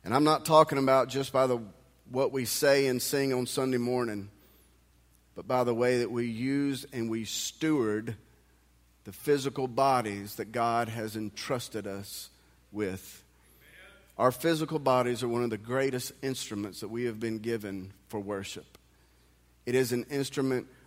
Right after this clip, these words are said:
for worship, and what we do with our bodies says a lot about our worship. And again, I'm not talking about how expressive you are while we're singing,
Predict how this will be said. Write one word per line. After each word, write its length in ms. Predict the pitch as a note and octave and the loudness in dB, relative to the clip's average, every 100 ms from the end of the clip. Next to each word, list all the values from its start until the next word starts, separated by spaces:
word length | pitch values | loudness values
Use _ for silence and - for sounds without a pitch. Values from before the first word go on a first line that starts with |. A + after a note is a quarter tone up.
| _ | _
for 160 | - B2 | -8 -6
worship, 520 | A2 A#2 A#2 - G2 | 0 0 0 -4 -6
and 140 | G#2+ A2+ | -4 -2
what 180 | B2 | -2
we 120 | B2+ A2+ | -2 -6
do 300 | A2 D3 D3+ | -2 0 2
with 160 | C3 | 2
our 140 | A#2 A2+ | 0 0
bodies 420 | A#2 A2+ A2+ G#2+ | 0 0 0 -4
says 240 | B2 A2+ | -4 -2
a 60 | A2+ | -2
lot 240 | A#2 A2+ | -2 -2
about 400 | G#2+ G#2 A#2+ A#2 | -4 0 0 2
our 100 | G2+ | -2
worship. 540 | G2 G2 F#2+ G2 F#2 - - - | -4 -6 -6 -8 -10 -12 -20 -14
And 80 | G2+ | -8
again, 260 | A2+ A#2 | -4 -2
I'm 160 | A2 A#2 | -2 -2
not 180 | A#2 F#2+ | -4 -2
talking 320 | B2 A#2+ A#2 | -2 -2 -4
about 300 | A2 A2 G#2+ | 0 0 -2
how 220 | A#2 A2 | -2 -4
expressive 680 | G#2 - - C3 B2+ A#2 A2 | -4 -10 -2 -2 -2 -6 -6
you 160 | A2+ | -2
are 160 | A2 A2 | 0 0
while 220 | A2 A2 | 0 -2
we're 80 | G#2+ | -4
singing, 540 | - C3 C3 A#2+ A2 | -6 -2 -2 -2 -4